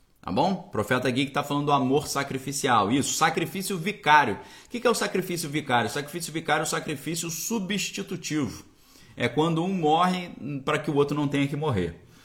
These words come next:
Então, o que é mais interessante aqui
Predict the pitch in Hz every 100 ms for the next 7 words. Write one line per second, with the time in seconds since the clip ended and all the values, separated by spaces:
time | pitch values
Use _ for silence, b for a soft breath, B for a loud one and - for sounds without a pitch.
0 | B B B - 175 190 202 208 190 131
1 | 90 - - _ _ _ _ _ _ _
2 | _ _ _ - 131 165 175 165 151 -
3 | 123 123 170 170 151 135 117 - 117 90
4 | 82 147 135